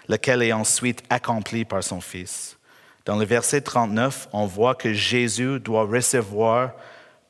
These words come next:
tous ceux qui viennent à lui et n'en perdent aucune. Quelle vérité glorieuse que notre sécurité dans la foi n'est pas basée sur le fait que nous tenons à Jésus,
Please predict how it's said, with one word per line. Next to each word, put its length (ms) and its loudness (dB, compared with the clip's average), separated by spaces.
tous 220 -4
ceux 300 2
qui 240 -2
viennent 280 2
à 100 2
lui 380 -2
et 120 2
n'en 180 0
perdent 420 0
aucune. 460 -10
Quelle 180 0
vérité 560 2
glorieuse 1000 2
que 140 -6
notre 240 -2
sécurité 720 0
dans 140 2
la 120 2
foi 480 0
n'est 100 2
pas 480 0
basée 500 2
sur 200 -2
le 120 2
fait 460 -2
que 100 -2
nous 160 2
tenons 600 0
à 120 0
Jésus, 560 -2